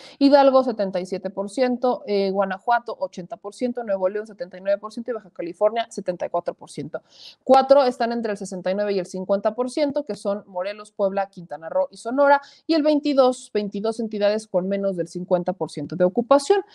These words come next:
Aquí están, ¿cómo andan? En total, pues tenemos, mm, treinta mil novecientas sesenta y un camas,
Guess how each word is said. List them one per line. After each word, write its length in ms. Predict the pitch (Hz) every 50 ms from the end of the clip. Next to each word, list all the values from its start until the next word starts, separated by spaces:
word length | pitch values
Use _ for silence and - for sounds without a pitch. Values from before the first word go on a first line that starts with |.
| - - _ -
Aquí 220 | 294 311 - 330
están, 360 | 330 330 - 349 339 330 330 _ _ _
¿cómo 260 | 311 302 285 294 294
andan? 300 | 294 285 269 277 262 247
En 100 | 240 233
total, 440 | 233 233 233 254 254 262 247 - _ _ -
pues 140 | 220 214
tenemos, 540 | - 220 220 220 226 233 233 240 233 - - _ _
mm, 240 | 214 208 202 202 196
treinta 420 | 196 - 202 196 202 202 208 202
mil 180 | 214 233 233 240
novecientas 420 | 233 220 214 - 226 220 220 202
sesenta 260 | - - 202 196 196 190
y 80 | 208
un 160 | 226 233 233
camas, 460 | 226 - 285 285 277 277 277 262 -